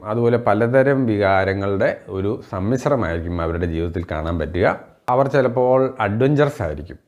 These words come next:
വളരെ സാഹസിക ബുദ്ധിയോടെയൊക്കെ എടുത്തു ചാടുന്ന രീതിയൊക്കെ ഉണ്ട്. കാരണം അത് വികാരങ്ങളെ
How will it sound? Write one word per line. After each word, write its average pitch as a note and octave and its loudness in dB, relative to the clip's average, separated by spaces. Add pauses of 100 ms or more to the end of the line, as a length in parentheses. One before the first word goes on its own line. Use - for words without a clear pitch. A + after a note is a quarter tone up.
(640)
വളരെ B2+ 4
സാഹസിക C3 2
ബുദ്ധിയോടെയൊക്കെ A2+ 2 (240)
എടുത്തു A#2+ 0
ചാടുന്ന F#2+ 2 (260)
രീതിയൊക്കെ F#2 -2
ഉണ്ട്. E2 -4
കാരണം G#2+ 0
അത് A#2+ 2
വികാരങ്ങളെ A#2+ 2